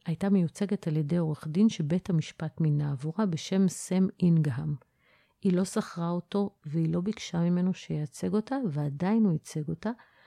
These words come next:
והוא קיבל שכר של עשרת אלפים דולר לכל שבוע.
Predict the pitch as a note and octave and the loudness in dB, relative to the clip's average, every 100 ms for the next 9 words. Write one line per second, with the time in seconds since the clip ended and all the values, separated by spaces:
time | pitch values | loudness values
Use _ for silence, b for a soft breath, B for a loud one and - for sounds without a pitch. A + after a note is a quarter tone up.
0 | b b b D3+ E3+ - E3+ C#3+ G#3 A3+ | b b b 0 0 0 -4 -2 0 -2
1 | - - - F#3+ G3 - F#3 - - - | -4 -6 -6 -4 -6 -6 -6 -6 -8 -8
2 | - F#3+ F#3+ - F#3 F3+ E3+ D#3 D#3 F3 | -4 -2 -2 -4 -4 -4 0 0 0 0
3 | F#3 D#3+ D3+ D#3+ D#3 - D3 - | 0 -2 -4 -4 -4 -6 -10 -8